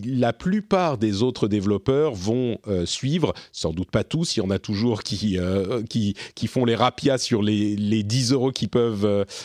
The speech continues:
euh, gratter s'ils vous le vendent l'upgrade payante ou pas. Euh, enfin, s'ils vous vendent l'upgrade payante, même quand vous avez acheté le, le jeu précédent. Mais d'une manière générale, je crois que ça a poussé beaucoup de studios à le faire, ce qui est une très bonne nouvelle pour les joueurs.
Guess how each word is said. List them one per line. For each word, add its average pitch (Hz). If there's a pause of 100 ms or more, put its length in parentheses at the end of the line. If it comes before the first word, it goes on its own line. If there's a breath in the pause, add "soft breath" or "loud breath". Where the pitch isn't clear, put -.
(180 loud breath)
euh, 101
gratter 123
s'ils 104
vous 101
le 104
vendent 113
l'upgrade 107
payante 117
ou 98
pas. 151 (340 loud breath)
Euh, 117
enfin, 104
s'ils 107
vous 101
vendent 113
l'upgrade 107
payante, 113
même 101
quand 104
vous 95
avez 95
acheté 92
le, 87
le 95
jeu 98
précédent. 135
Mais 117 (1400 loud breath)
d'une 151
manière 175
générale, 147
je 131
crois 170
que -
ça 98
a 92
poussé -
beaucoup 127
de 143
studios 127
à 101
le 92
faire, 147
ce -
qui -
est 90
une 175
très 117
bonne 110
nouvelle 95
pour 82
les 82
joueurs. 127